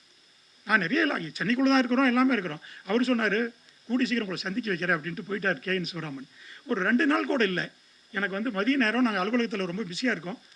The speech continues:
மேல அஜந்தா ஹோட்டல் பக்கம் ராயப்பேட்டையில. உடனே மேல கே என் சிவராமன் ஓடி வர்றாரு. "உங்க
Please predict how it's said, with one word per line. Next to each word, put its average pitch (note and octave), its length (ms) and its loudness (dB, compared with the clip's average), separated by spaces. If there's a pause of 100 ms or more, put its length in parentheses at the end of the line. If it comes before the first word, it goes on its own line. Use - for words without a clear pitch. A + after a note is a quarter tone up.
(220)
மேல G#3 300 0
அஜந்தா A#3 480 2
ஹோட்டல் G3+ 280 -4
பக்கம் G#3 360 -4
ராயப்பேட்டையில. F3 500 -8 (540)
உடனே D4+ 260 0
மேல A3 680 4
கே A3+ 100 0
என் C4 160 2
சிவராமன் A3 180 -6
ஓடி A#3 200 0
வர்றாரு. E3+ 320 -4 (760)
"உங்க F3 300 -4